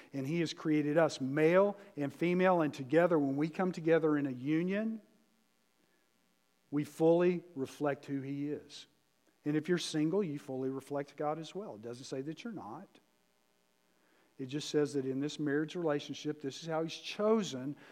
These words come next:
for things to come. And, and He's made us male and female. And, and so we, we look at it and we think, you know what, is it bad to be male or is it bad to be female? No, it's, it's a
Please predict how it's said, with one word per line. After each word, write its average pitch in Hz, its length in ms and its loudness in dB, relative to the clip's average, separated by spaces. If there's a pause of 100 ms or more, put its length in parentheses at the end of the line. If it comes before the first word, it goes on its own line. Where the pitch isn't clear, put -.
(180)
for 175 160 -2
things 147 480 -2 (240)
to 165 100 -2
come. 190 380 4 (220)
And, 156 240 4
and 160 120 2
He's 175 200 -2
made 156 160 4
us 175 120 -6
male 156 200 2
and 160 80 -4
female. 214 420 4 (220)
And, 175 260 6
and 175 180 4
so 180 300 10
we, 196 400 6
we 214 240 4
look 208 260 6
at 190 200 12
it 185 60 4
and 180 60 2
we 190 100 4
think, 185 260 -2
you 165 80 2
know 170 100 6
what, 202 160 8
is 165 180 4
it 151 160 2
bad 180 360 8
to - 80 -4
be 185 180 4
male 180 280 8
or 190 120 6
is 156 80 -2
it 165 100 -2
bad 170 240 6
to 170 60 -10
be 180 140 -2
female? 196 400 2
No, 180 420 6
it's, 151 160 -2
it's - 240 -2
a 165 100 4